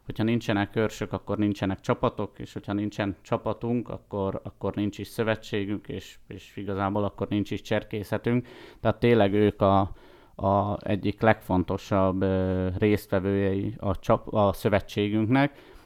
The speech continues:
Ők azok, akik minden egyes héten, hétről hétre, szeptembertől júniusig foglalkoznak a, a gyerekekkel, programokat szerveznek, és, és tanítsák,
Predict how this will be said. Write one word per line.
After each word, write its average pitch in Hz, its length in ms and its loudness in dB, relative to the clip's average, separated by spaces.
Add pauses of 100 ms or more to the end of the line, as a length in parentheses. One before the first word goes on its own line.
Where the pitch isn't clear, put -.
Ők 143 240 6
azok, 123 260 2
akik 107 280 -2
minden 123 380 6
egyes 104 420 0
héten, 107 680 0
hétről 110 500 -2
hétre, 101 680 -2 (300)
szeptembertől 98 920 0
júniusig 104 720 0
foglalkoznak 104 960 -2
a, 95 240 -2
a 98 320 -8
gyerekekkel, 104 800 -2 (380)
programokat 110 680 4
szerveznek, 98 1040 -4
és, 95 640 -8
és - 640 -8
tanítsák, 98 800 -2